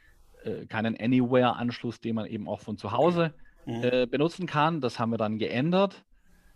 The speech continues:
Speaker 1: Ähm, und, äh, von daher, klar, habe ich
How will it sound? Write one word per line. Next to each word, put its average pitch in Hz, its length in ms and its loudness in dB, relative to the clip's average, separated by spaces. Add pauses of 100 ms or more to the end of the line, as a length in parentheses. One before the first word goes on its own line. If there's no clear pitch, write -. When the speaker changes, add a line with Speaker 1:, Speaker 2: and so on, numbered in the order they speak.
(120)
Speaker 1:
Ähm, 117 600 -2 (1120)
und, 117 420 -2
äh, 113 320 2 (1500)
von 120 180 -2
daher, 139 500 4
klar, 139 480 0 (540)
habe 117 240 -6
ich - 220 -10